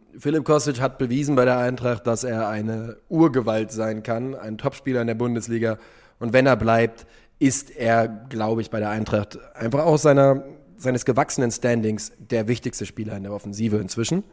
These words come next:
Die zweite, die zweite Antwort wäre natürlich Daichi Kamada. Kamada ist ein Spieler, dem man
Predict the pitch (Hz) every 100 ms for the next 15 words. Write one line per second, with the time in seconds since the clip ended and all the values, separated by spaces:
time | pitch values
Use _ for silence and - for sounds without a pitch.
0 | - - - - - - - - 135 -
1 | 131 143 160 143 139 135 139 123 135 143
2 | 147 123 117 113 113 - 143 117 - 104
3 | - 107 104 101 107 127 139 - - -
4 | - 147 190 220 185 170 170 170 160 156
5 | 156 - 139 135 135 135